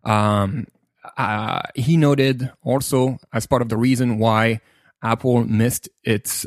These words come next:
um, its estimate or had to re-, re-, readjust its estimates, supply constraints, uh, for, uh, Apple Watch,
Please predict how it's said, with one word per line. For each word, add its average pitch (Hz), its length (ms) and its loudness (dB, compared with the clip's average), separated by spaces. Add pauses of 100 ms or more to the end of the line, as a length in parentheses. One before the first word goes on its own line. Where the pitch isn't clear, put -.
um, 101 840 0 (200)
its - 260 -6 (120)
estimate 127 540 -2 (180)
or 117 160 -2
had 120 160 -2
to 117 140 0
re-, 107 200 2 (140)
re-, 107 380 2
readjust 117 580 2
its - 260 -2
estimates, 156 520 -2 (880)
supply 156 460 2
constraints, 117 840 -4 (160)
uh, - 120 -12
for, 98 440 -4 (100)
uh, 104 260 -8
Apple 151 260 0
Watch, 156 480 -2